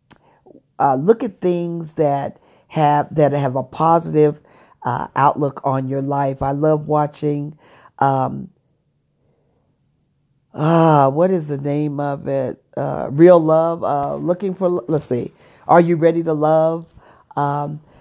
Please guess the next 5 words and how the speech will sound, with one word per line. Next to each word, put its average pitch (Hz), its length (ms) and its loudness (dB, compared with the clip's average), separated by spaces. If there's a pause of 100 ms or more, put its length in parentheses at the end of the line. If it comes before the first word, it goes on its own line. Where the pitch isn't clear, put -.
(640)
Nephew 160 400 0
Tommy, 151 640 -4 (1400)
uh, 139 360 -2
is, 131 380 -4
uh, 131 340 -6